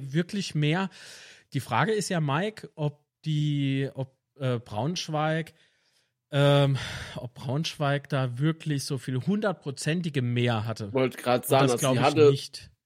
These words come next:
Speaker 2: also die hatte
Speaker 1: Also
Speaker 2: mehr Torschüsse, so insgesamt, ja,
Speaker 1: Ja,
Speaker 2: aber,
Speaker 1: aber wenn jetzt ein
Speaker 2: aber
Speaker 1: Ball, äh, fünfzig Meter, äh, weißt du, was ich meine?
Speaker 2: Aber, ja, nee, das ist ja das, was ich so hinaus will. Aber so krasse Chancen, wo du sagst, "Boah, der muss rin" oder sowas oder Glück gehabt,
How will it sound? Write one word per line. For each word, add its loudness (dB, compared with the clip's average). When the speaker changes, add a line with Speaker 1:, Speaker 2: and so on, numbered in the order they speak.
Speaker 2:
also -8
die -2
hatte 0
Speaker 1:
Also -2
Speaker 2:
mehr -2
Torschüsse, -2
so -4
insgesamt, -2
ja, -6
Speaker 1:
Ja, -6
Speaker 2:
aber, 4
Speaker 1:
aber 0
wenn 0
jetzt -6
ein 6
Speaker 2:
aber 6
Speaker 1:
Ball, 0
äh, 0
fünfzig -8
Meter, -4
äh, -6
weißt 0
du, -4
was -2
ich -6
meine? 0
Speaker 2:
Aber, 8
ja, 4
nee, 4
das 2
ist -6
ja -2
das, -2
was -4
ich -10
so -12
hinaus -2
will. -6
Aber -2
so -6
krasse -4
Chancen, 0
wo 0
du -4
sagst, -4
"Boah, 2
der -2
muss -6
rin" 2
oder -2
sowas -4
oder -6
Glück -2
gehabt, -2